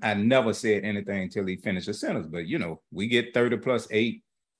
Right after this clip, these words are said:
and just talk to our parents any kind of way 'cause we grown. But grown folk get knocked out too. So rebellious. Let's go number three.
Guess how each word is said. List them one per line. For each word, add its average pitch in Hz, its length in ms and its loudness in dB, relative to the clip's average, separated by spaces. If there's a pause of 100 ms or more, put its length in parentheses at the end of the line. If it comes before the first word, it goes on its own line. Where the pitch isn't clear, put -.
(120)
and 95 160 -2
just 101 220 -2
talk 113 240 2
to 117 80 -2
our 110 100 2
parents 110 360 0
any 107 160 -2
kind 98 200 0
of 95 60 -2
way 95 140 -2
'cause 98 200 -2
we 98 120 -2
grown. 110 280 4
But 98 120 -2
grown 180 260 8
folk 147 200 6
get 127 140 4
knocked 110 280 0
out 98 160 -4
too. 101 200 -4 (280)
So 151 200 6
rebellious. 123 540 8
Let's 151 160 4
go 160 140 6
number 156 240 2
three. 202 480 6